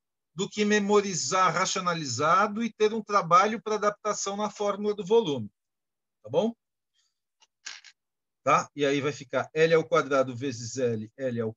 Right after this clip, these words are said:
cubo, raiz de dois dividido por doze, tá bom?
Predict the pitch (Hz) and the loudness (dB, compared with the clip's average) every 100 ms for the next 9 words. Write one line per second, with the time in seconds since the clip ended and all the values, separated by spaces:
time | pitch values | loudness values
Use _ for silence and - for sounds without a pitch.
0 | - 147 170 247 320 _ - 117 139 143 | -8 -8 -6 -6 -8 _ -10 -6 -4 -4
1 | 120 127 120 131 160 240 - - - _ | -6 -8 -6 -4 -4 -6 -10 -12 -12 _
2 | 135 160 170 135 147 160 175 143 107 95 | -16 -14 -14 -14 -14 -14 -16 -12 -12 -12
3 | - - _ - 180 | -18 -20 _ -8 -6